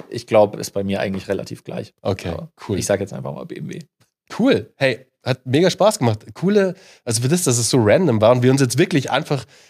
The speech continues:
Speaker 2: hier ohne jegliche Vorbereitung hingesessen haben und
Speaker 1: Mhm.
Speaker 2: einfach mal die, die Poddy-Folge aufgenommen haben, finde ich mega cool. Also,
Speaker 1: Einfach mal gemacht.
Speaker 2: also wenn ihr Bock drauf habt, dann können wir das gerne als Format etablieren. Schauen wir mal.
Speaker 1: Nice.
Speaker 2: Aber in diesem Sinne, ähm,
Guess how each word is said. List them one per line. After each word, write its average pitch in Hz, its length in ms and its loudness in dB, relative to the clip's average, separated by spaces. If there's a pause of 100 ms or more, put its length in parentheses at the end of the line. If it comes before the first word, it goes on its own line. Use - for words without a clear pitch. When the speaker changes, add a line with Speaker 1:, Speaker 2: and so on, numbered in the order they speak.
Speaker 2:
hier 139 220 2 (120)
ohne 180 220 4
jegliche 147 380 2
Vorbereitung 117 580 0
hingesessen 107 500 -2
haben 131 200 -2
und 117 280 0
Speaker 1:
Mhm. 127 60 -10 (420)
Speaker 2:
einfach 127 260 -2
mal 120 140 0
die, 110 240 -4
die 107 180 -6
Poddy-Folge 127 540 -2
aufgenommen 95 420 -4
haben, 131 260 -4 (380)
finde 101 160 -6
ich - 80 -8
mega 110 220 -2 (100)
cool. 160 140 0
Also, 98 240 -4 (240)
Speaker 1:
Einfach 113 220 -8
mal 120 100 -8
gemacht. 123 240 -10 (260)
Speaker 2:
also 110 160 -4
wenn 123 120 2
ihr 180 180 2
Bock - 200 2
drauf 156 240 0
habt, 180 200 -2
dann 127 180 2
können 131 220 0
wir 147 160 2
das 120 200 -4
gerne 139 260 -2
als 127 160 -4
Format 113 540 0
etablieren. 139 500 -4 (480)
Schauen 202 120 -4
wir 185 80 0
mal. 92 240 -4 (160)
Speaker 1:
Nice. 160 220 -10 (120)
Speaker 2:
Aber 117 160 0
in 117 40 2
diesem 110 240 0
Sinne, 175 300 -2 (460)
ähm, 123 240 2